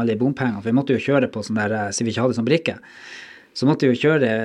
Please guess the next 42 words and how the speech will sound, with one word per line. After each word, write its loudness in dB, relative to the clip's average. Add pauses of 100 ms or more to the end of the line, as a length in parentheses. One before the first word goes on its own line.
(180)
mm, -10
på -4
autopass, -2
ikke -8
sant, -2
det -2
er -8
hva -2
det -4
kalles, -2
for -6
du -6
kjørte -2
liksom -6
i-, -6
igjennom, -2
og -14
så -10
ble -4
nummeret 4
reg-, -8
bilnummeret 2
registrert, -6 (480)
og -6
tenkte 2
at -2
vi -4
fikk -2
jo -2
en -2
haug 2
med, -10
eh, -12
kjemperegning -2
etterpå. -8
Men 4
du 0
kjører 4
altså -2
gjennom 0
bomringen, 0
og -10